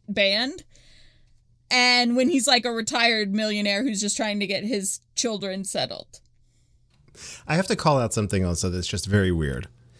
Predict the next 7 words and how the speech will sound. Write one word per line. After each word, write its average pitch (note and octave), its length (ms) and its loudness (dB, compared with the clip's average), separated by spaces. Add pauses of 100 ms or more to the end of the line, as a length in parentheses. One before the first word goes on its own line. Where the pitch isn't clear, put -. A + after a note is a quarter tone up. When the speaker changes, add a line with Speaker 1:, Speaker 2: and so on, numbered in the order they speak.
(720)
Speaker 1:
Okay. - 300 -8 (1000)
Speaker 2:
The A#2 220 4
name D3+ 320 6 (160)
Lemuel, A2 680 6 (600)
okay? G#3 380 0 (100)
Speaker 1:
Lemuel, A3+ 680 0
uh-huh. C#4 340 0